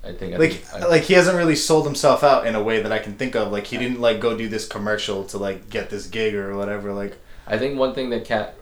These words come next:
Speaker 1: talked about is, like, Kevin Hart did, like, this whole, like, skit with him, like, in a dress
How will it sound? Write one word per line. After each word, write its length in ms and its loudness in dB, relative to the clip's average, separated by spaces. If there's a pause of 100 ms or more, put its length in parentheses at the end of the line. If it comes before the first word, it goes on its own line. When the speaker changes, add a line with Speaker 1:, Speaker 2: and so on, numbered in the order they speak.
(240)
Speaker 1:
talked 260 -8
about 160 -6
is, 120 -8
like, 220 -12
Kevin 260 -10
Hart 160 -8
did, 120 -12
like, 180 -12
this 140 -14
whole, 140 -10
like, 180 -14
skit 280 -10
with 120 -10
him, 180 -12
like, 160 -16
in 100 -12
a 80 -12
dress 600 -12